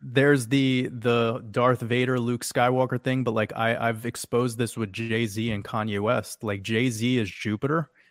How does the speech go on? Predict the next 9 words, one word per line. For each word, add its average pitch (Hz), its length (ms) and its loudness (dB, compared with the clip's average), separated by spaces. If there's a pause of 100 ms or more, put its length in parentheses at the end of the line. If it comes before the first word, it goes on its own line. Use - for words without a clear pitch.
(160)
and 113 360 2
Kanye 120 440 2
West, 117 420 0
Kanye, 123 380 -2
sorry, 104 400 0 (160)
<laughs> 156 160 0
Jay-Z 127 520 2
is 107 280 -2
Saturn 123 600 -2